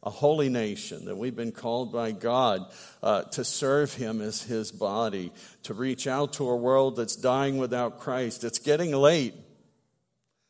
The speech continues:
It's getting very late in time. You know, we lose sight of that sometimes because we get so fixed in what we're doing, and we just look at all of the, all of the things, and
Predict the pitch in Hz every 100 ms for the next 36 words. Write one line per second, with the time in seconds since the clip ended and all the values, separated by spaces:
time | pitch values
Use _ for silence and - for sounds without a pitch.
0 | _ _ - 120 127 151 151 135 127 139
1 | 147 147 143 135 117 110 - - 113 113
2 | 110 113 110 107 113 113 120 123 123 127
3 | 135 127 - 123 131 139 120 127 - -
4 | 123 131 127 131 127 110 123 - 120 113
5 | 110 - 139 127 127 - - - - -
6 | 143 - - - 131 117 131 139 117 120
7 | 104 135 131 131 131 113 101 - - -
8 | 131 131 131 120 127 131 120 120 131 117
9 | 107 110 - 117 143 135 110 - 131 123
10 | 123 - 113 95 82 - - -